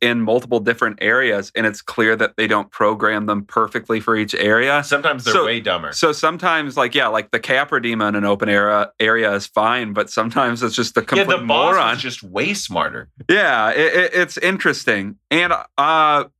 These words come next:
Speaker 2: It takes a lot of busy work.
Speaker 1: But yeah, and for, like, what he said about their, th-, this perception, my thought that immediately came to mind was, you and I just watched that, uh, Ghost of Tsushima gameplay demo, and while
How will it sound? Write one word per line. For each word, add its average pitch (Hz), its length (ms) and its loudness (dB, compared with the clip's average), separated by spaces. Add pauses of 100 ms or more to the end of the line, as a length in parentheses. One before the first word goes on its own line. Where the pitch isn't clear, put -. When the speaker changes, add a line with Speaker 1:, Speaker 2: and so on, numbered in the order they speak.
(180)
Speaker 2:
It 160 140 -2
takes 208 260 -2
a 202 60 2
lot 151 180 4
of 107 80 -2
busy 101 280 -4
work. 71 340 -14 (220)
Speaker 1:
But 185 100 2
yeah, 135 300 2
and 156 260 -2
for, 175 100 2
like, 151 220 2
what 143 220 0
he 143 80 0
said 139 180 0
about 131 220 0
their, 117 180 2
th-, 120 160 -8 (300)
this 127 200 0
perception, 120 840 0 (240)
my 123 240 2
thought 131 360 0
that 117 260 0
immediately 117 420 4
came 113 240 -2
to 110 80 0
mind 117 320 0
was, 104 300 -2 (320)
you 143 80 4
and 160 80 4
I 156 100 2
just 147 220 -4
watched 127 360 0
that, 120 300 0
uh, 98 220 0
Ghost 113 480 -2
of 127 100 2
Tsushima 113 800 0 (340)
gameplay 127 480 0
demo, 101 520 0
and 131 120 0
while 139 480 2